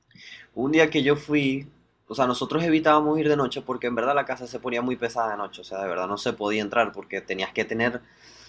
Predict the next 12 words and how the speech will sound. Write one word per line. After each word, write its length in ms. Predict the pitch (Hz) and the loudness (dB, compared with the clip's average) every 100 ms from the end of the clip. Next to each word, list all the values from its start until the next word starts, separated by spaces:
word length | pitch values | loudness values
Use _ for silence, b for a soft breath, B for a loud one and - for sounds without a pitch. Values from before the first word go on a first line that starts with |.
| b b b b | b b b b
o 60 | 95 | -12
sea, 560 | - 113 101 92 95 92 | -6 -6 -4 -8 -10 -10
los 160 | 104 113 | -8 -4
cojones 420 | 107 110 117 123 | -2 0 0 0
no, 260 | 113 101 95 | -2 -2 -4
de 140 | 101 | 0
verdad 360 | 101 104 117 113 | 2 4 4 4
tenías 240 | 107 110 | -4 -4
que 100 | 117 | -4
tener, 300 | 120 123 123 | 0 2 2
no 160 | 123 113 | 0 -2
sé, 240 | - 92 | -4 -12